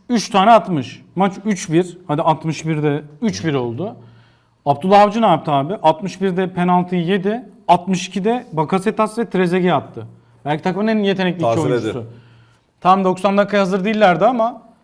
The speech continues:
Speaker 1: e, hem tazeledi hem de topu tutabilecek,
Speaker 2: Hı.
Speaker 1: faul olabilecek, e, pozisyona girebilecek. Öyle böyle. İptal edilen golde Trezeguet var. İsmail'in ikinci sarıyı aldığı pozisyona Bakasetas var ki çok faul de aldı.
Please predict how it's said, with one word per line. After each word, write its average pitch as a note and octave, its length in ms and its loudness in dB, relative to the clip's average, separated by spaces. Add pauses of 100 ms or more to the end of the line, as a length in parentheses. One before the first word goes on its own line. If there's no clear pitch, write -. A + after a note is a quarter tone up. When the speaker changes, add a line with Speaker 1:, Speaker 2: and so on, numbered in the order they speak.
(160)
Speaker 1:
e, C3+ 320 0
hem F#3 160 -2
tazeledi G3+ 540 4
hem G3+ 260 2
de G#3 120 0
topu F#3+ 220 -4
tutabilecek, F3 580 -2
Speaker 2:
Hı. F3 40 -14
Speaker 1:
faul F3+ 220 2
olabilecek, D3+ 580 -2 (800)
e, B2+ 540 -4 (200)
pozisyona F3 360 -2
girebilecek. D#3 580 -4 (100)
Öyle G#3+ 300 4
böyle. D3+ 380 0 (300)
İptal G3+ 340 4
edilen G3 320 2
golde F#3 220 0
Trezeguet F#3+ 440 0
var. D#3+ 320 -2 (680)
İsmail'in G3 680 0 (360)
ikinci G3 240 -4
sarıyı F#3+ 300 2
aldığı F3+ 140 2
pozisyona F3+ 340 -4
Bakasetas F3+ 600 -2
var F#3+ 160 -2
ki E3 300 -10
çok - 460 -8
faul E3 280 0
de D#3+ 60 4
aldı. D#3 440 4